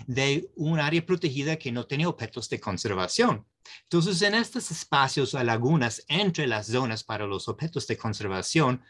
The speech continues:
podemos hacer zonas secundarias, por ejemplo, o podemos dejarlo sin zonificar. No, sin zonificar no significa que no hay gestión y no significa que no hay reglamento.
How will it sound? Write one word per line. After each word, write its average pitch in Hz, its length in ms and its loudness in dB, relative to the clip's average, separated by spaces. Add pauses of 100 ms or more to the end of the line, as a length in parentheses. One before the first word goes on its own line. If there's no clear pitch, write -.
(340)
podemos 143 420 4
hacer 117 500 -2
zonas 120 540 0
secundarias, 135 760 4
por 95 180 -6
ejemplo, 95 240 -6
o 190 360 -2 (160)
podemos 160 340 2
dejarlo 113 460 0
sin 117 380 -2
zonificar. 98 680 -4 (1000)
No, 139 280 2 (120)
sin 208 420 0
zonificar 190 480 4
no 151 100 4
significa 165 540 2
que 151 120 -4
no 143 120 0
hay 135 80 2
gestión 127 540 -2
y 120 60 -4
no 131 120 -2
significa 139 480 -4
que 135 120 -2
no 123 100 2
hay 127 80 2
reglamento. 127 680 0